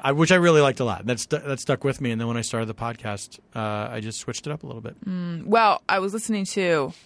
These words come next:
Speaker 2: Pod F Tomcast, and Jen Kirkman was talking about how she belonged to a pool.
Speaker 1: Yes.
Speaker 2: And there was a whole story which was very funny and which I related to a lot. But here's the part that I couldn't get past. She goes to the pool at nine A M.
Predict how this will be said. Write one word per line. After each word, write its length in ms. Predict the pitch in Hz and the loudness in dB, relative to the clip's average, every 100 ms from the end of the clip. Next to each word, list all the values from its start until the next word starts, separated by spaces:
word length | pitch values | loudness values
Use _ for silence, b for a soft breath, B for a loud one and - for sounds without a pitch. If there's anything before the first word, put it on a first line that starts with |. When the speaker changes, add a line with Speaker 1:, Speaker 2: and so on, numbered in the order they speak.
| b - | b 0
Speaker 2:
Pod 180 | 175 | 2
F 140 | 151 - | 2 0
Tomcast, 500 | 156 143 147 139 - | -4 -2 -2 -4 -2
and 480 | 175 165 160 156 151 165 | 0 2 4 2 -2 -4
Jen 240 | 185 190 190 | 0 2 2
Kirkman 440 | 202 190 180 165 | 0 0 0 -2
was 120 | 165 | -2
talking 260 | - 160 170 | -2 -2 0
about 200 | 156 147 | -2 0
how 100 | 160 | -2
she 140 | - | -4
belonged 340 | 160 156 156 151 | -4 0 -2 -2
to 100 | 139 | -8
a 20 | |
pool. 400 | - - 139 - - | -6 -4 -4 -4 -6
Speaker 1:
Yes. 360 | 147 131 - - | 0 0 -2 -4
Speaker 2:
And 300 | 160 165 160 | 0 0 2
there 140 | 117 156 | 2 2
was 100 | 156 | 2
a 40 | |
whole 160 | 170 170 | 0 0
story 280 | - 151 | 2 2
which 140 | 147 - | 2 -2
was 100 | 156 | -2
very 200 | 160 147 | 0 2
funny 260 | - 139 | 0 -2
and 100 | 127 | -2
which 100 | 131 | -2
I 60 | 139 | -2
related 340 | 135 143 139 131 | -2 -2 -4 -4
to 120 | 147 | 0
a 20 | |
lot. 240 | 185 196 170 - | 2 2 -2 0
But 280 | 311 339 - | 4 4 0
here's 360 | - 349 415 | 0 4 4
the 80 | 359 | 2
part 360 | - 330 285 - | 2 4 4 2
that 100 | 185 | -2
I 60 | |
couldn't 340 | 165 - 269 277 | -2 -4 -4 -2
get 160 | 277 | -4
past. 420 | - 233 - - - B B | 0 0 0 -6 -18 B B
She 140 | - 254 | -6 0
goes 180 | 302 359 | 2 2
to 80 | 330 | -2
the 40 | - | -6
pool 300 | - 339 294 | 0 2 2
at 80 | |
nine 300 | 214 226 233 | 2 2 2
A 160 | 226 214 | 0 0
M. 340 | 214 - - | -2 -4 -8